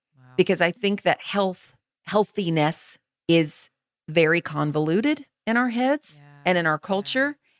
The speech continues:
Speaker 2: And we focus more on health than we do on listening to our own bodies. And I talk about, I have talked about that before, where it's like, you know, this idea of intuitive eating, for example, where you're listening to what your body needs. People will always respond to me and say,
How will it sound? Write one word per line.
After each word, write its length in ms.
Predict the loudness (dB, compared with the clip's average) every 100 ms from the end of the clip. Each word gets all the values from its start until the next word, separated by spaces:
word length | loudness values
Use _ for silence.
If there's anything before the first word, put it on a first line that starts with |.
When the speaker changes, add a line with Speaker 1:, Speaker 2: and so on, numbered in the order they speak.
| _ 2
Speaker 2:
And 440 | 4 4 0 -4 _
we 220 | 0 2 2 2
focus 320 | 0 2 -2
more 140 | 0
on 100 | -2
health 400 | -4 -2 0 0
than 120 | -2 -2
we 100 | 0
do 140 | 0
on 100 | -2
listening 300 | -4 -4 -6
to 100 | -4
our 60 | -2
own 120 | -2 0
bodies. 480 | -2 -2 -4 -8 -14 _ _ 0
And 120 | 2
I 80 | 2
talk 220 | 2 0
about, 200 | 0 0
I 80 | 0
have 120 | 0
talked 180 | 0 0
about 140 | 0
that 100 | -2
before, 460 | -4 -2 0 2 2
where 160 | 2 0
it's 160 | -2
like, 320 | -4 -2 -4 _
you 120 | -6 -6
know, 100 | -4
this 220 | -2 0
idea 460 | 0 0 2 4 4
of 300 | 2 -2 -6
intuitive 500 | -6 -4 2 4 4
eating, 400 | 2 0 0 0 -4
for 120 | -2 0
example, 440 | 0 -2 2 2
where 120 | 2
you're 200 | 2 2
listening 460 | 4 2 0 0 0
to 80 | -2
what 140 | -2
your 80 | -2
body 280 | 0 0 -2
needs. 480 | -4 -4 -6 -8 -12 _ _ _
People 440 | -4 2 4 2 0
will 300 | 0 2 2 _ _ 0
always 560 | 2 2 0 -2 -4 -4
respond 400 | -4 -2 -2 -2
to 60 |
me 140 | -6 -6
and 100 | -6
say, 380 | -2 0 0